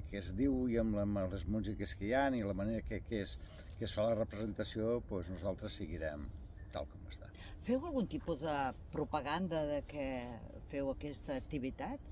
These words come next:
Speaker 1: Sí, sí,
Speaker 2: A part
Speaker 1: sí.
Speaker 2: de la pàgina, doneu
Speaker 1: No, no,
Speaker 2: a conèixer
Speaker 1: no,
Speaker 2: amb
Speaker 1: no.
Speaker 2: altres
Speaker 1: Sí, sí, sí,
Speaker 2: ajuntaments,
Speaker 1: sí.
Speaker 2: o
Speaker 1: No, nosaltres tenim, a veure, tenim una sèrie, posem una sèrie de petits spots al Diari Tarragona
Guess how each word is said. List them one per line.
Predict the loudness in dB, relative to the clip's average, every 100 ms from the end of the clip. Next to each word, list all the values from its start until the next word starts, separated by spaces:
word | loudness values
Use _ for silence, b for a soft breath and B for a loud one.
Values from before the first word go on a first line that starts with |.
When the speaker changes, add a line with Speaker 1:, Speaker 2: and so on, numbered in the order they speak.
| -10 -10 -10 -10 -6
Speaker 1:
Sí, | -4 -4
sí, | -2 -4 -4 -10 -12 -14 -10
Speaker 2:
A | -6
part | -2 0
Speaker 1:
sí. | 2
Speaker 2:
de |
la | 0
pàgina, | 2 0 2 0 2 2 2 0 -2 -4
doneu | -4 -2 2 4
Speaker 1:
No, | 4
no, | 4
Speaker 2:
a |
conèixer | 4 4 2
Speaker 1:
no, |
Speaker 2:
amb | 2
Speaker 1:
no. | 2
Speaker 2:
altres | 0 -2
Speaker 1:
Sí, |
sí, | 0
sí, | 2
Speaker 2:
ajuntaments, | 2 2 2 2 2 2 4 2
Speaker 1:
sí. | 2
Speaker 2:
o | 2 2
Speaker 1:
No, | 2 2
nosaltres | 2 6 6 4 0 -2
tenim, | 0 2 4 4 2 0 -8 B B B B
a | B 8
veure, | 8 8 6 0 -4 -2
tenim | 2 4 6
una | 6 6
sèrie, | 4 4 6 6 4 4 4 4 2 -2
posem | 0 4 8 8 6
una | 4 2
sèrie | 2 2 4 4 4 2 -2 -8
de | -8 -6
petits | -6 -4 -4 -4
spots | -4 2 2 2 0
al | 2 4 4 2 -4 -4
Diari | -2 0 -2
Tarragona | -2 -2 0 4 4 4